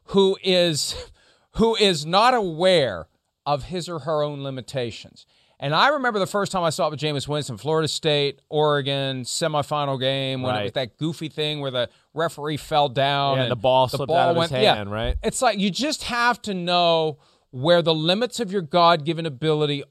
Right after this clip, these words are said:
Speaker 1: are, and you can't try to go beyond it. And that's been the fatal flaw for Jameis Winston. Far too often he tries to do more than he's capable of doing, and that is one thing that I'm sure, and the fact that we haven't talked about it in a year, now it's not
Speaker 2: Yeah.
Speaker 1: like he had a bunch of opportunities,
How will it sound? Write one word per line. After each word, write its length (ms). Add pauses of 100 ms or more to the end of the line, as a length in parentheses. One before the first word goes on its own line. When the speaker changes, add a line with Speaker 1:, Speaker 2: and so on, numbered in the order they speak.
Speaker 1:
are, 420
and 220
you 120
can't 500
try 540
to 100
go 260
beyond 540
it. 160
And 200
that's 340
been 320
the 60
fatal 440
flaw 380
for 160
Jameis 460
Winston. 460 (1120)
Far 280
too 240
often 340
he 80
tries 380
to 60
do 140
more 240
than 100
he's 180
capable 480
of 100
doing, 380
and 100
that 160
is 140
one 240
thing 260
that 100
I'm 180
sure, 280
and 160
the 140
fact 300
that 60
we 100
haven't 180
talked 260
about 240
it 80
in 60
a 40
year, 280
now 180
it's 80
not 100
Speaker 2:
Yeah. 40
Speaker 1:
like 140
he 40
had 120
a 20
bunch 240
of 60
opportunities, 720